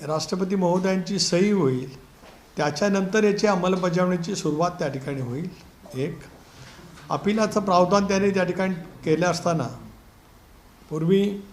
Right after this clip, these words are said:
ट्रायब्युनलच्या नंतर अपील करण्याची त्या ठिकाणी व्यवस्था नव्हती,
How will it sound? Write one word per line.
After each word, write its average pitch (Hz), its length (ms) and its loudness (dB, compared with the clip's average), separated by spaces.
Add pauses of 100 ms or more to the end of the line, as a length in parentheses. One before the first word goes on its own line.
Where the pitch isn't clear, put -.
(500)
ट्रायब्युनलच्या 202 640 2
नंतर 196 160 0
अपील 185 280 2
करण्याची 180 600 0 (1040)
त्या 160 100 0
ठिकाणी 165 580 -2 (260)
व्यवस्था 170 480 0
नव्हती, 135 420 -2